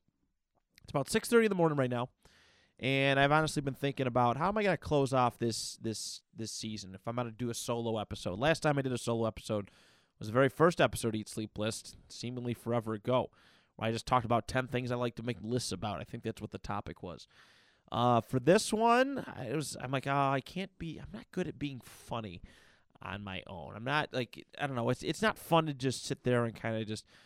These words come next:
talk about certain interests without another person to kinda reflect off of you, I guess. Like, you know, hobbies, y-, you know, we, arcade games, like, it's, it's just better if you have a back and forth discussion with people, it, it, for a lot of the things we make lists about.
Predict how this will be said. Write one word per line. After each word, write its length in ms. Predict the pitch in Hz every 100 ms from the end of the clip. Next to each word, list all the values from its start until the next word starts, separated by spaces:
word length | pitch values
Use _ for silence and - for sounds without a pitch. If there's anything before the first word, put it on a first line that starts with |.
| _ _
talk 360 | - 120 117 -
about 400 | 110 113 110 - _ -
certain 280 | - 113
interests 320 | 113 107 110 -
without 220 | 120 120
another 240 | 120 117
person 340 | - 120 113 107
to 40 |
kinda 220 | 107 113 107
reflect 480 | 101 - 123 -
off 220 | 151 143 151
of 100 | 151
you, 220 | 175 175 _ _ _ _ _ _ _ _ _ _ _
I 160 | 143 151
guess. 400 | 165 165 - 135
Like, 260 | 131 -
you 140 | - 151
know, 180 | 139 123 - -
hobbies, 1120 | - 143 131 135 135 135 131 120 - - -
y-, 160 | 110 117
you 200 | - 98
know, 60 | 131
we, 340 | 131 - - -
arcade 460 | 135 139 - 135 110
games, 340 | 110 104 110
like, 200 | 117 - - - _ _ _
it's, 260 | 156 - -
it's 160 | 165 -
just 180 | 139
better 220 | 147 151 151
if 100 | 143
you 80 |
have 120 | 147 135
a 40 |
back 300 | 117 123 -
and 100 | 127
forth 220 | 131 127
discussion 460 | 113 - 113 - 104
with 120 | -
people, 380 | 107 92 90 - -
it, 60 | 113
it, 300 | 95 113 - - _
for 180 | 120 117
a 60 |
lot 180 | 117 120
of 80 | 120
the 100 | 113
things 240 | - 113
we 60 | 110
make 220 | 101 95
lists 220 | 139 139
about. 260 | 98 95